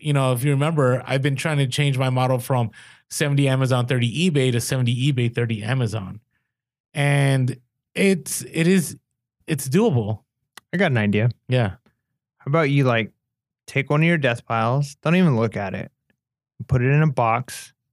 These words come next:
Speaker 2: and then sell it to me for a discounted price.
Speaker 1: <laughs> There you
Speaker 2: I
Speaker 1: go.
Speaker 2: get it. I get that death pile off your plate.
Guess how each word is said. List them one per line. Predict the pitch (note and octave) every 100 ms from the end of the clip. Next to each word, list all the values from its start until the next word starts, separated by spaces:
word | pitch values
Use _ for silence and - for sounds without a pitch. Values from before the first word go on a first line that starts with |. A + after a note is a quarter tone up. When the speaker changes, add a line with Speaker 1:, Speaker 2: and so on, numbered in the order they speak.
| _ _ _ -
Speaker 2:
and | B2
then | A#2+
sell | - B2
it | C3
to | - C3
me | B2+ C3
for | B2+ B2 A#2+
a | A2
discounted | B2 A#2+ C3 C#3+ C#3+
price. | A#2 A2 C3+ - F3
Speaker 1:
<laughs> |
There | - -
you | -
Speaker 2:
I | B2+
Speaker 1:
go. | E2+
Speaker 2:
get | C#3
it. | C#3+
I | B2+
get | C3
that | C#3+ D#3
death | D3+ C#3+
pile | D3+ C#3+
off | D3 D3
your | D#3+
plate. | D#3 C3+ B2+ C#3+